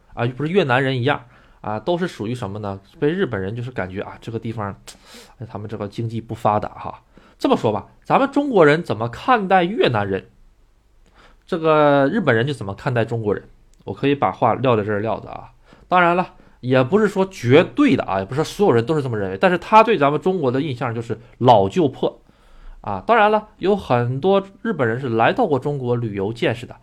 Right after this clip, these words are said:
啊，那这种人呢，确实是很少很少很少。因为你要是说他们来大陆旅游的话，他们会第一会想，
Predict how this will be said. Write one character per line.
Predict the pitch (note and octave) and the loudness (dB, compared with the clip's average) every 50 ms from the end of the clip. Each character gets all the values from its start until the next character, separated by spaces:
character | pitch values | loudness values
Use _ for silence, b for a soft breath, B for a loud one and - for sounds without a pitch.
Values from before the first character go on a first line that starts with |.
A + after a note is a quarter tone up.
| b b b b b | b b b b b
啊， | A2 G#2+ | -8 -6
那 | B2 E3+ B3 D#4 - D#3 B2+ A#2 A2+ - - - | -4 -2 -2 -2 -2 -4 -4 -6 -10 -12 -12 -4
这 | - - F#3+ | 0 0 2
种 | C3+ A2+ G#2+ G2 | 2 0 -2 -2
人 | F#2+ G2+ A#2 | -4 -2 -2
呢， | C#3 C#3+ | -2 -2
确 | A#2+ - - F3+ B2+ | -4 -4 -4 -4 -4
实 | G#2+ A2+ A#2 | -2 -4 -4
是 | A#2+ B2 | -4 -4
很 | - - - D#3 A3+ | -6 -2 0 0 2
少 | A#3 - F#2+ F#2+ | 2 0 -2 -2
很 | - - G#2 | -4 -6 -10
少 | - - | -10 -10
很 | - - F#2+ | -10 -10 -10
少。 | - - - - - B B B B B B B B | -10 -10 -10 -10 -14 B B B B B B B B
因 | B B3 C#4 B3+ | B -2 2 4
为 | A#3 A#3+ A#3 B B B | 4 4 4 B B B
你 | B C#3+ C#3 C#3+ | B -4 -2 2
要 | F3 B3 B3+ | 4 4 4
是 | G#3 F#3+ | 4 2
说 | F3+ - G3 G3+ | 2 2 2 2
他 | G3 G#3+ G#3+ | 2 0 -2
们 | G#3 F#3+ | 0 2
来 | D#3+ E3 | 2 2
大 | F3+ A3+ G#3+ G3 | 4 4 4 4
陆 | G3 G3+ F3+ | 4 2 2
旅 | C#3 A#2 | 0 0
游 | G#2 A2 B2 | 2 2 2
的 | C3 | 2
话， | - D3 A#2+ | 0 0 -2
他 | - D3+ | -2 -2
们 | C#3+ C#3+ C3 | -4 -2 -2
会 | C#3+ C3 | -4 -4
第 | C3+ D3 | -4 -4
一 | D3 D3+ | -4 -4
会 | D3 C#3+ D3+ | -4 -4 -6
想， | C#3 - - | -6 -6 -8